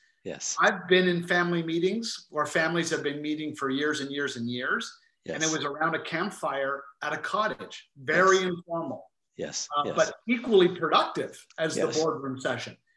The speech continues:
Speaker 1: Yeah.
Speaker 2: And everything in between.
Speaker 1: Yeah.
Speaker 2: I, um, I was a speaker in, inside a family meeting in Chicago. Three generations were in that room, seventeen family members.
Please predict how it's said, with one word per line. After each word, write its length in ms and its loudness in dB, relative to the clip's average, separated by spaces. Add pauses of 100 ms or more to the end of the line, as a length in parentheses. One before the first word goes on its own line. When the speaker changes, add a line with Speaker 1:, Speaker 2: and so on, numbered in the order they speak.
(200)
Speaker 1:
Yeah. 160 2
Speaker 2:
And 220 2
everything 500 2
in 140 0
between. 520 -2 (380)
Speaker 1:
Yeah. 160 -10
Speaker 2:
I, 320 2
um, 400 4 (160)
I 80 0
was 160 -2
a 60 -6
speaker 680 4 (220)
in, 300 -8
inside 420 0
a 140 -4
family 300 -2
meeting 340 -4
in 100 -4
Chicago. 680 0
Three 180 0
generations 800 0
were 100 -2
in 120 -4
that 260 -4
room, 260 -2
seventeen 580 0
family 380 -2
members. 560 -10